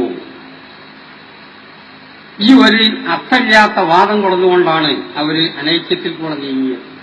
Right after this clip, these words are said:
ആ ഫിത്തനൊക്കെ ഉണ്ടാക്കിയത് അവരാ. അതിന്റെയും പുറമെ അവർക്കുള്ള നേതാവായ ഫസല് പൂക്കോയ ആ വേദിയിലുണ്ടായിരുന്നു, ആ പങ്കിട്ടുകൊടുത്തു. ഷംസുൽ ഉലമ പങ്കിട്ട്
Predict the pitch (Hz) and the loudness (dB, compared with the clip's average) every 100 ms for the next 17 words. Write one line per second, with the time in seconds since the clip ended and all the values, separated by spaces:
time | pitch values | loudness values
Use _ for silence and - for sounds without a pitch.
0 | - - - - - - - - - 202 | -20 -20 -20 -20 -20 -20 -20 -16 -2 0
1 | 208 180 214 208 190 185 175 175 160 127 | 2 0 0 0 2 2 2 -2 -4 -4
2 | 123 117 - - - - - - - - | -6 -8 -14 -20 -20 -20 -20 -20 -20 -20
3 | - - - 185 262 277 285 262 226 196 | -20 -10 -2 4 6 8 8 6 6 6
4 | 175 - - - - - - - - - | 4 2 -4 -12 -18 -20 -20 -20 -20 -20
5 | - - - - - 160 190 262 262 254 | -20 -20 -20 -20 -4 0 4 4 2 2
6 | 240 208 208 208 208 196 190 190 185 165 | 4 4 4 6 6 6 6 4 2 -2
7 | 196 262 254 220 202 180 147 113 107 - | 0 2 2 -2 -2 0 0 -2 -8 -16
8 | - - - - - 170 170 165 160 160 | -20 -20 -20 -20 -4 -2 0 0 0 -2
9 | 135 135 139 127 123 95 - - - - | -2 -4 -4 -4 -6 -8 -14 -20 -20 -20
10 | - - - - 160 170 - 160 123 - | -20 -4 -2 0 0 0 0 -2 -6 -10
11 | - - - - - - - 190 226 214 | -18 -20 -20 -20 -20 -8 0 2 2 -2
12 | 277 269 262 240 202 202 185 | 0 2 2 0 0 -2 -2